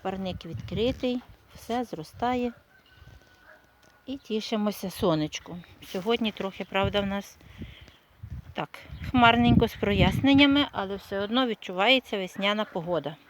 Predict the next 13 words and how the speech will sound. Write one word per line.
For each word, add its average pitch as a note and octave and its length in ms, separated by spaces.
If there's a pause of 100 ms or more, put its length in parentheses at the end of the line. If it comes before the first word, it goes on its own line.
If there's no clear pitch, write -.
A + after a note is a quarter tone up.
(760)
Ще A#3 220
один G#3 260
парничок E3+ 600
покажу. C4+ 540 (3500)
Тут - 300
абрієта, F#3 720
вона G#3 260
вже F#3+ 180
зацвітає. G#3 720 (720)
Її A3 520
я F#3 140
висівала F#3+ 640
насінням C4+ 720